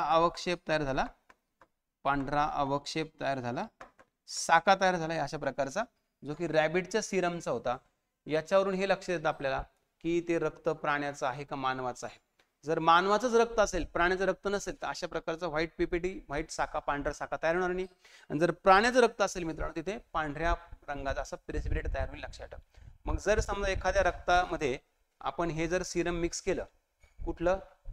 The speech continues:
सश्याच्या रक्ताचं सिरम मिक्स केलं, सश्याच्या रक्ताचं सिरम मिक्स केलं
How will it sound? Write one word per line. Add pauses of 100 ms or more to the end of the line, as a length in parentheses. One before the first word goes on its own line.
(1000)
सश्याच्या
रक्ताचं
सिरम
मिक्स
केलं, (580)
सश्याच्या
रक्ताचं
सिरम
मिक्स
केलं